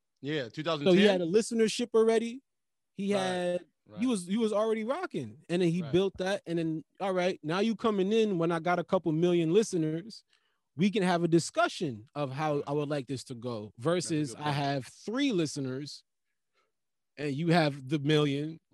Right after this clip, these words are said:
Speaker 2: and
Speaker 1: Right,
Speaker 2: I'm
Speaker 1: right.
Speaker 2: still trying to be like, "Nah, this is how it's gonna work." Don't nobody listening to you yet, nigga.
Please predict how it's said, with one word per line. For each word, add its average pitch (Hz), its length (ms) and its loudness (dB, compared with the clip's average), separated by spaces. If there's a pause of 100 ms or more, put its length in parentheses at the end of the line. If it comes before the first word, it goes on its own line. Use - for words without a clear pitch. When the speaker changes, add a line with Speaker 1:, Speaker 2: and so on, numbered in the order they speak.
(100)
Speaker 2:
and 147 100 -4
Speaker 1:
Right, 143 60 0
Speaker 2:
I'm 143 80 0
Speaker 1:
right. 110 60 -8
Speaker 2:
still 160 180 0 (160)
trying 147 100 -12
to 139 60 -12
be 147 100 -4
like, 131 180 -4
"Nah, 135 460 -4
this 170 200 4
is 147 100 -10
how 131 120 -6
it's 110 100 -10
gonna 120 180 -8
work." 110 260 -10 (600)
Don't 302 120 8
nobody 349 240 4
listening 302 320 2
to 185 60 2
you 160 100 0
yet, 131 220 -4
nigga. 233 240 -4